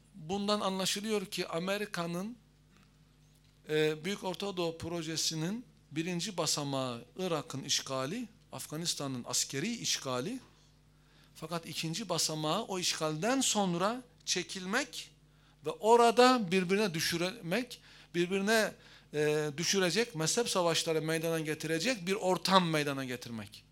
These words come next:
Bunu yaptılar. Aslında Amerikan işgali,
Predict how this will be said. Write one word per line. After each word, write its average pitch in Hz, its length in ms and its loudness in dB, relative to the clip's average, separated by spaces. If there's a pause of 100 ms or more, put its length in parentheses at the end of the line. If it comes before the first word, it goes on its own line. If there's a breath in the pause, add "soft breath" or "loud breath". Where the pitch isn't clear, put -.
(120)
Bunu 202 140 2
yaptılar. 127 560 -4 (3500 loud breath)
Aslında 233 340 2
Amerikan 233 500 4
işgali, 156 580 2